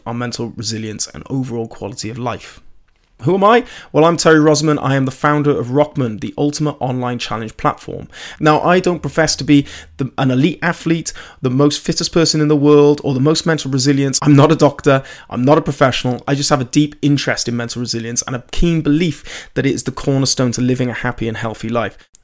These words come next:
So hopefully I'm just taking you with me on this journey of education to better improve our knowledge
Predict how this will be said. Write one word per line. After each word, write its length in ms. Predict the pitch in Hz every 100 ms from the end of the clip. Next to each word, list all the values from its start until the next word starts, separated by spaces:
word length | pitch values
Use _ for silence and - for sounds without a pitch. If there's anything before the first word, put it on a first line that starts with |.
| -
So 140 | 127
hopefully 360 | 143 185 165 147
I'm 160 | 160
just 180 | 185 170
taking 300 | 156 131 131
you 320 | 170 160 165 - - _ -
with 200 | 175 170
me 260 | 160 139 -
on 140 | 131 135
this 120 | 131
journey 400 | - 190 175 160
of 120 | 120 -
education 640 | 202 131 147 123 - 123 - - -
to 120 | 123
better 540 | - 160 151 165 -
improve 580 | 143 127 - 170 170 165 -
our 140 | 123
knowledge 560 | 131 175 190 208 -